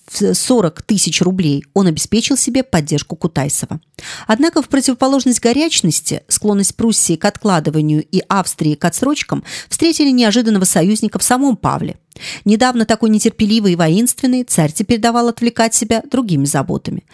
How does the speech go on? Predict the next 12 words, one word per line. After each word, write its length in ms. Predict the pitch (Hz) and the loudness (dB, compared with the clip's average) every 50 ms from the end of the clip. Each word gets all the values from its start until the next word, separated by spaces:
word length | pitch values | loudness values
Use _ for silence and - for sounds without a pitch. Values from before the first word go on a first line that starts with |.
| - - - - - | -14 -14 -14 -10 -2
Забросив 500 | - 175 208 214 277 349 320 - 247 196 | 0 0 2 2 2 2 2 2 0 0
дела, 420 | 156 170 165 156 151 143 - 190 - | 2 2 2 2 2 0 -2 -4 -4
сокращая 480 | - - 190 - 208 202 - - 277 | -4 -2 -2 0 0 0 0 0 0
церковные 480 | 269 - 226 214 - 233 220 214 208 190 | 0 0 0 0 0 0 0 2 0 0
службы, 520 | - - - 151 151 139 - - 135 - - | 0 -2 -2 -2 -2 -2 -4 -8 -10 -12 -8
пренебрегая 580 | - - 170 180 185 170 180 180 - 190 185 190 | -4 0 2 2 2 2 0 0 2 2 2 2
даже 220 | 180 190 175 190 | 2 2 2 2
военными 400 | 175 175 180 185 190 196 196 202 | 2 2 2 2 2 2 2 2
парадами, 640 | 190 - 208 208 226 247 247 190 156 143 - - - - - - - - | 2 2 0 2 2 0 0 0 -2 -4 -4 -8 -12 -16 -20 -20 -14 -6
он 200 | - - 202 214 | -2 0 0 0
стал 320 | - - - 220 214 208 - _ - | 0 0 -2 -2 -2 -2 -4 _ -2
неприступным. 720 | 170 180 - 170 165 - - - 143 - - - - | -2 0 0 0 -2 -2 -2 -2 -4 -2 -6 -10 -10